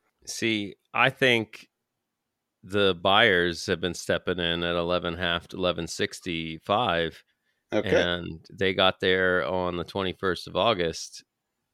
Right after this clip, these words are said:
Speaker 1: They had the low that day at eleven fifty-eight. I think they've already covered.
Speaker 2: Okay. All right. Uh,
Speaker 1: But we took
Speaker 2: I
Speaker 1: my
Speaker 2: can
Speaker 1: pick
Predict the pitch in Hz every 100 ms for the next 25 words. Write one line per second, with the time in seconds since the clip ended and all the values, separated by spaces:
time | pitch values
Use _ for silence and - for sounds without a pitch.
0 | _ - 92 90 85 85 82 92 95 82
1 | 76 - 82 82 82 78 82 82 - -
2 | 87 82 80 - 82 80 80 107 - _
3 | _ - _ - 101 - 90 - 82 85
4 | 71 69 90 85 69 69 _ _ _ _
5 | _ - 170 294 - _ _ - 147 -
6 | - _ _ _ _ _ - 104 113 147
7 | 165 180 190 190 202 226 208 220 214 _
8 | _ - 139 156 - _ _ 117 123 185
9 | 147 190 233 185 143